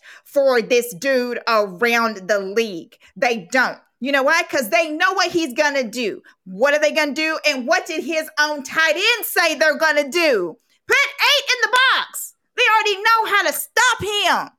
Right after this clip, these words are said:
But then you had these other defenses that played against Trey when they got to see him. And what did you get? Oh, man, that was a shakeup. Like, I didn't, you know,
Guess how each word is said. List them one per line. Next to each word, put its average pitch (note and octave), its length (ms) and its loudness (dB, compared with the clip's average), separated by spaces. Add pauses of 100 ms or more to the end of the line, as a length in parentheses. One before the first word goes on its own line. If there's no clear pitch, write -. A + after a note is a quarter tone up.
(400)
But G3+ 220 0
then F#4+ 180 -2
you F#4 120 -6
had E4+ 220 0
these C#4+ 180 -6
other F#4 120 2 (220)
defenses D4+ 840 -2 (360)
that C#4+ 240 0
played D#4+ 320 0
against B3 400 -4
Trey D4 540 0 (280)
when A#3+ 160 -4
they E4 140 2
got C#4 280 0
to B3+ 120 -4
see C4 300 -4
him. C#4 680 -2 (180)
And C4 240 0
what F#4 140 2
did F4+ 180 -4
you D#4 200 -2
get? C#4+ 260 -2 (720)
Oh, A3+ 280 0
man, G#3 540 -2 (440)
that C#4+ 140 0
was - 140 -6
a F#3 40 -8
shakeup. - 540 -2
Like, G3 220 -2
I A#3 100 2
didn't, B3 500 -6
you B3 100 -6
know, F3 380 -2